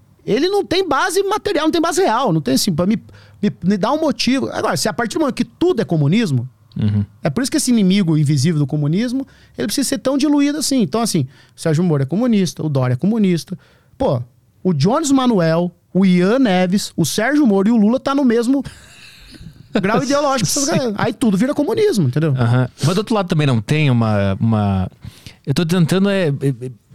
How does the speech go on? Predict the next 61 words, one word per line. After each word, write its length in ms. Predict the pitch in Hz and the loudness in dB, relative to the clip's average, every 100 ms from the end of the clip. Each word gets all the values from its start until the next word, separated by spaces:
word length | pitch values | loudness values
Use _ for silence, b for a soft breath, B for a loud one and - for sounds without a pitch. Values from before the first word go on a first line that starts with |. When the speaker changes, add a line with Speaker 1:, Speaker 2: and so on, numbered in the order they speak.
| 139 170 | -6 0
Speaker 2:
enxergar 600 | 151 - 165 135 135 170 | 0 2 0 2 0 0
essa 160 | 151 | 0
situação 340 | 135 131 143 131 | 0 0 0 0
toda 220 | 156 156 | 2 2
como 180 | 170 160 | 2 2
a 40 | |
mesma 360 | 143 208 214 185 | 2 2 2 2
coisa 220 | 175 175 | 2 2
acontecendo 420 | 180 165 135 156 | 0 0 2 2
em 40 | 143 | 2
todos 200 | 165 160 | 2 2
os 60 | 156 | 2
lugares 480 | 135 127 123 104 - | 2 2 0 -2 -2
e 60 | 131 | 0
não 160 | 143 | 2
dizendo, 560 | 151 123 135 139 123 110 | 2 2 2 2 2 0
"Ah, 160 | 143 127 | -2 -2
o 60 | |
P 160 | - 123 | -2 -2
T, 160 | - | 0
hein?" 220 | 127 110 101 | 0 0 0
Não 120 | 113 123 | 0 2
é 60 | |
essa 220 | 135 - 131 | 0 0 0
vibe 300 | 139 160 127 | 2 2 0
Speaker 1:
Aham. 100 | 123 | 0
Speaker 2:
que 60 | |
eu 40 | 127 | 0
tô 220 | 135 120 | 0 0
querendo 320 | 127 127 123 | 0 0 2
dizer. 140 | 110 | 0
Eu 40 | 117 | 0
tô 60 | |
dizendo 160 | 123 139 | 0 0
que 100 | 175 | 2
é 40 | |
uma 120 | 160 160 | 0 2
dinâmica 320 | 160 175 190 | 2 2 0
que 140 | - | 0
rola 240 | 151 180 170 | 0 2 0
na 80 | |
política 340 | 156 147 147 147 | 0 0 0 -2
de 60 | |
forma 260 | - 151 147 | -2 0 2
geral. 320 | 131 123 - B B B B | 2 2 0 B B B B
Porque 120 | - | -6
eu 40 | 208 | -2
também 360 | 180 165 226 | 2 2 4
vejo 240 | 160 151 135 | 2 2 2
todo 200 | 160 151 | 2 2
mundo 160 | 156 143 | 2 2
ser 120 | 139 | 0
chamado 340 | 135 127 131 | 0 2 0
de 80 | 113 | -2
fascista 440 | - 107 - 143 | -2 -2 0 0
sem 180 | 135 156 | 2 0
ser. 300 | - 107 95 | -2 -4 -4
Todo 200 | - 170 | -2 0
mundo 180 | 123 120 | 2 0
é 20 | |
fascista. 580 | - 98 113 104 - | -2 -4 -2 -4 -4